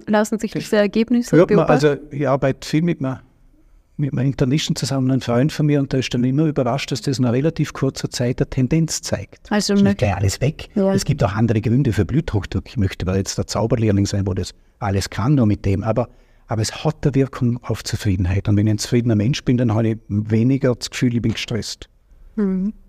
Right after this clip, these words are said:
Speaker 2: Ich bin auch resilient. Also resilient heißt, diesen Krisen,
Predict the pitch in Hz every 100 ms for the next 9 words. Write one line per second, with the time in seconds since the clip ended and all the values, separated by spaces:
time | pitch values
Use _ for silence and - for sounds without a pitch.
0 | - - 117 107 95 92 92 98 131 165
1 | - 95 98 98 98 101 101 - 101 92
2 | - - - 107 - 110 - _ - _
3 | _ _ - 113 139 123 120